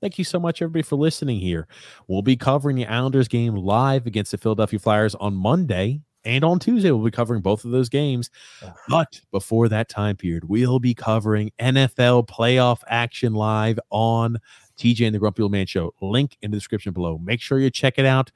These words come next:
Speaker 1: Make sure to subscribe on YouTube, like on Facebook, and follow on Twitter, Grumpy Old Man. But what do you wanna say before we wrap things up?
Speaker 2: I just said what I wanted to
Speaker 1: Oh,
Speaker 2: say.
Speaker 1: you already said it?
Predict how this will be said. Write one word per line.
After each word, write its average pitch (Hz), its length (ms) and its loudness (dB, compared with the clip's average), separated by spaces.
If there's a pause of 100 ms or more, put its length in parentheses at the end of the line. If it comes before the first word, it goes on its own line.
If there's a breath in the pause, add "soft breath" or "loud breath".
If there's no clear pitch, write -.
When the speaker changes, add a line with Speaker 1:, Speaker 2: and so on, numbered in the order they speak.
(260 soft breath)
Speaker 1:
Make 98 140 -2
sure 107 160 -2
to 95 60 -4
subscribe 98 440 -2
on 90 120 -2
YouTube, 90 380 0 (100)
like 123 300 2
on 117 140 0
Facebook, 107 540 -2
and 110 340 0
follow 120 880 2
on 98 380 -2
Twitter, 104 600 -4 (360 soft breath)
Grumpy 92 280 -6
Old 82 180 -6
Man. 85 280 -8 (360 loud breath)
But 117 80 -2
what 135 100 2
do 156 40 2
you 147 60 2
wanna 135 140 0
say 127 160 -4
before 110 240 -2
we 95 60 0
wrap 92 200 -2
things 95 220 -4
up? 85 160 -6 (560)
Speaker 2:
I 98 100 -8
just 98 320 -10
said 101 180 -8
what 90 140 -14
I 80 80 -12
wanted - 300 -16
to - 60 -18
Speaker 1:
Oh, - 40 -20
Speaker 2:
say. 107 140 -6
Speaker 1:
you 104 120 2
already 110 160 0
said 143 180 -4
it? 160 120 -6